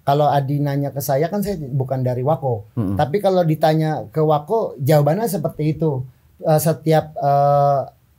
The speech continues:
Speaker 1: apa, organisasi punya aturan, aturan masing-masing. Tetapi menurut saya, aturan itu tidak wise.
Speaker 2: Hmm.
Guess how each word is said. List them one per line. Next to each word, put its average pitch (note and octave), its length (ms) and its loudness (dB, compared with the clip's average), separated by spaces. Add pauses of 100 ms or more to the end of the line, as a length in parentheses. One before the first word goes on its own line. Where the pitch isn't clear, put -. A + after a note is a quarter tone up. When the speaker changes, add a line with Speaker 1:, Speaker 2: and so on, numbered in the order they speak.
(100)
Speaker 1:
apa, C3+ 240 -6
organisasi D#3 320 2
punya D#3+ 200 -2
aturan, C3 240 -6
aturan C#3+ 280 -2
masing-masing. C3+ 600 -4 (160)
Tetapi A3+ 480 0
menurut F3+ 420 2
saya, F3 540 0 (420)
aturan E3+ 400 0
itu G3 460 -2 (380)
tidak D#3+ 260 0
wise. A#2+ 560 -2 (160)
Speaker 2:
Hmm. G2 720 -4